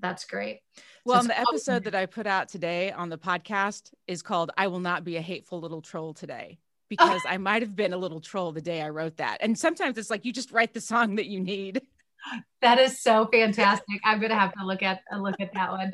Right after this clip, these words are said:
Speaker 1: um, for sure and watch that. I, I watched the other one on, um, YouTube, and I'm gonna subscribe as well too.
Speaker 2: <laughs>
Speaker 1: Uh, that's awesome. Uh, so tell us about the last time you experienced joy. That's question number two.
Speaker 2: It was this morning when I sat down to write a song.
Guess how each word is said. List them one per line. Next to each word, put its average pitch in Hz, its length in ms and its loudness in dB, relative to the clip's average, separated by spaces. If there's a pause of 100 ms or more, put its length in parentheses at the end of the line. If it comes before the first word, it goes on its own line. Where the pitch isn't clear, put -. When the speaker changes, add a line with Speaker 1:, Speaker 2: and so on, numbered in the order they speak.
Speaker 1:
um, 185 360 0
for 202 120 -2
sure 190 420 -4
and 196 140 -2
watch 185 260 -2
that. 180 240 -2
I, 220 100 4
I 226 240 4
watched 220 280 4
the 202 100 0
other 190 140 2
one 180 140 0
on, 175 340 0
um, 180 420 -2
YouTube, 185 420 -2
and 185 100 -2
I'm 202 80 4
gonna 196 120 4
subscribe 180 640 -4
as 180 180 -6
well 180 180 -4
too. 185 280 -6
Speaker 2:
<laughs> - 60 -10 (540)
Speaker 1:
Uh, 226 240 6
that's 226 280 6
awesome. 214 560 4 (420)
Uh, 277 360 8
so 339 200 2
tell 349 160 6
us 403 140 4
about 302 220 2
the 269 80 4
last 254 320 4
time 269 160 0
you 226 140 0
experienced 208 720 -2
joy. 190 220 -4
That's 196 180 -6
question 208 360 -2
number 190 220 0
two. 196 400 -4 (640)
Speaker 2:
It 233 120 4
was 294 140 -2
this 294 180 -6
morning 302 400 -2
when 208 120 -4
I 208 60 -2
sat 220 280 0
down 233 260 2
to 240 40 -2
write 220 240 0
a 269 60 -2
song. 196 600 0